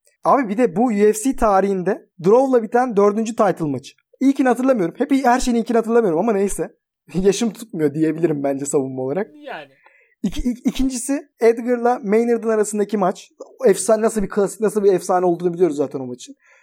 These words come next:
Speaker 1: Üçüncüsü yakın tarihte en yakında olan Woodley Thompson maçı.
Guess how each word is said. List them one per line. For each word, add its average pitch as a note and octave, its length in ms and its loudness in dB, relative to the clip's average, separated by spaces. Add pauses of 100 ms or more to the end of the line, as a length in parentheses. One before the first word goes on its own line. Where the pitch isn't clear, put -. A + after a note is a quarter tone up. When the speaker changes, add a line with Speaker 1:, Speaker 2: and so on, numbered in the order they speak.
(120)
Speaker 1:
Üçüncüsü B3 440 -4 (120)
yakın B3 300 0
tarihte G#3+ 320 2
en A#3 80 2
yakında G#3 320 -2
olan A3 240 -2
Woodley A3+ 300 -4
Thompson A3 360 0
maçı. C#3+ 300 -8